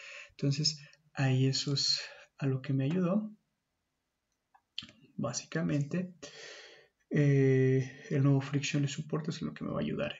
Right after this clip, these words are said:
evitar que haya desplazamientos en esa dirección normal, pero que sí pueda seguir deslizándose o girando, digamos, alrededor de nuestro eje imaginario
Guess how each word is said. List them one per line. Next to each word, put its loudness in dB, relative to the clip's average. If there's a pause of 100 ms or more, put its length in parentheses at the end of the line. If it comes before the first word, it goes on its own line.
(120)
evitar -6
que -4
haya -2
desplazamientos -8
en -8
esa -8
dirección -8
normal, -2 (920)
pero -4
que -6
sí -4
pueda -2
seguir -6
deslizándose -8
o -10
girando, -4
digamos, -8
alrededor -6
de -8
nuestro -8
eje -8
imaginario -2